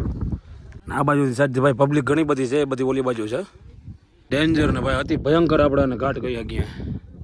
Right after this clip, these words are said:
ભાઈ, વધી આપણે અહીંયાથી આગળ. બાકી અમારી પાછળની સાઈડમાં તમે માણસ જોઈ શકતા હશો કેટલાક છે. ગાડી પાર્કિંગ કરી છે, તો એ બાજુની સાઈડથી તમને થોડો વ્યૂ દેખાડી દઈએ. આ બાજુની નીચેથી આ વ્યૂ ચેક કરો ભાઈ,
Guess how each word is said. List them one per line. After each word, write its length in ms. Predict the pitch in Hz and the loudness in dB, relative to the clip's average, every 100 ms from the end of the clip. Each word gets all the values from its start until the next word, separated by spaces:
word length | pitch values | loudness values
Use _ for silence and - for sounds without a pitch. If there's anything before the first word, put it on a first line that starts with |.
| - - - - - - - - | -16 -14 -14 -14 -14 -14 -10 -6
ભાઈ, 140 | 170 | -4
વધી 300 | 143 139 175 | -6 -4 -2
આપણે 200 | 160 160 | -2 -4
અહીંયાથી 200 | 165 151 | -4 -4
આગળ. 300 | 151 156 151 147 - 143 | -4 -4 -6 -8 -10 -4
બાકી 180 | 143 | -2
અમારી 220 | 143 151 135 | -2 -4 -6
પાછળની 360 | 151 160 156 | -10 -8 -8
સાઈડમાં 300 | 139 151 151 | -6 -6 -6
તમે 160 | 147 139 | -8 -8
માણસ 340 | 120 165 156 | -6 -6 -4
જોઈ 120 | 165 | -4
શકતા 220 | 160 165 151 | -4 -4 -6
હશો 260 | 147 147 143 | -4 -6 -6
કેટલાક 280 | 143 139 - | -6 -6 -6
છે. 180 | 139 139 139 - - - - - - - - - - - | -4 -4 -4 -6 -4 -6 -8 -20 -20 -20 -20 -18 -18 -6
ગાડી 220 | 135 143 135 | 0 2 2
પાર્કિંગ 340 | 143 143 135 | 2 2 0
કરી 160 | 139 135 | 2 0
છે, 80 | |
તો 60 | 120 | 0
એ 60 | 135 | -2
બાજુની 300 | 135 135 120 | -2 -2 -2
સાઈડથી 280 | 123 127 | -4 -4
તમને 200 | 117 120 | -4 -2
થોડો 180 | 101 117 95 | -2 -4 -4
વ્યૂ 160 | 110 | -6
દેખાડી 300 | 113 107 110 | -4 -4 -4
દઈએ. 160 | 107 127 | -2 -4
આ 80 | 117 | -2
બાજુની 340 | 113 113 104 | -2 -2 -6
નીચેથી 480 | 98 120 127 110 135 - - _ _ _ _ _ _ _ _ _ - | -8 -8 -8 -8 -8 -12 -20 _ _ _ _ _ _ _ _ _ -4
આ 140 | 143 | -2
વ્યૂ 180 | 131 143 | -2 -4
ચેક 180 | 131 - | -4 -6
કરો 240 | 107 92 | -6 -8
ભાઈ, 200 | 78 71 | -10 -16